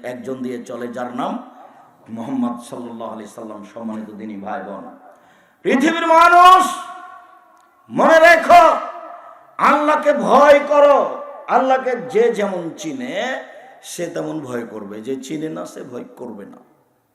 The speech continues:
অকুনু মা সাদিকিন, সত্যবাদীদের অন্তর্ভুক্ত হও। দুদিন বেঁচে থাকলে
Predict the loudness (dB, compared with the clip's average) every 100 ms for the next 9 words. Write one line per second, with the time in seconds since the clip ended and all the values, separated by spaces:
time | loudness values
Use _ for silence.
0 | _ _ _ -8 -6 -2 0 0 2 2
1 | 0 -4 -2 0 0 -2 -4 -6 -8 -16
2 | -20 -20 _ _ _ _ -16 -6 -6 -8
3 | -18 _ -8 -4 -4 -4 -8 -6 -6 -8
4 | -10 -12 -12 -12 -10 -6 -6 -6 -10 -16
5 | -20 -20 _ _ _ _ -12 -10 -8 -8
6 | -8 -10 -12 -12 -12 -10 -10 -12